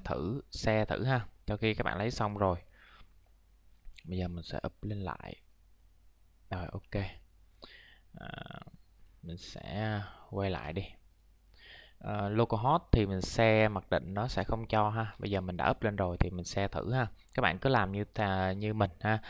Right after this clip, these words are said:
Ở localhost thì mặc định nó sẽ hiện ra. À, bây giờ mình sẽ xem coi. Đây, à, nó vẫn chưa lấy được luôn các bạn, nó vẫn chưa lấy được luôn.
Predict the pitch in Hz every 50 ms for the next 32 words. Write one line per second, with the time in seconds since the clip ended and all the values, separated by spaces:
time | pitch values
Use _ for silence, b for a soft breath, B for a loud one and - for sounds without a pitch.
0 | B B B B B B B B B - - - 71 69 71 85 95 104 110 104
1 | 104 98 - - 90 101 117 123 143 - - - 104 90 90 87 85 - - -
2 | - 65 82 95 107 - - 73 82 101 76 - 90 98 110 107 101 98 95 92
3 | 92 92 92 92 92 92 92 - - _ - - - - - _ _ _ - -
4 | 107 104 101 - - b b b b b b b b - - 95 95 92 90 87
5 | - - - - - - 107 104 104 104 101 - 101 101 101 98 - - - -
6 | - - _ - - - 104 101 - - - - - - - - - - - _
7 | _ _ - - - _ _ - - - - 117 107 - 73 90 110 - - 117
8 | 113 110 113 123 131 120 90 - - 101 98 - 117 110 - - - - - 101
9 | 98 101 - - 98 95 98 107 110 87 - - 98 98 95